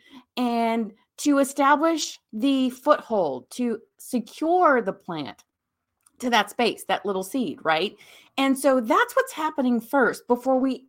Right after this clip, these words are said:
ever see any evidence of the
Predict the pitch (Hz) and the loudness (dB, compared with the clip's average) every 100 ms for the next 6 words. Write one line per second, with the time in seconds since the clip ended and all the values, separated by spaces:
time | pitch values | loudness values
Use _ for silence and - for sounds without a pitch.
0 | - 320 370 359 339 330 285 254 240 269 | -6 -2 0 0 0 0 0 0 0 0
1 | 294 - 214 220 180 160 - - - - | 0 0 0 0 -2 -6 -10 -14 -20 -20
2 | _ 247 247 240 247 208 196 240 208 196 | _ 6 8 8 6 -2 -2 -2 -2 -4
3 | 190 | -6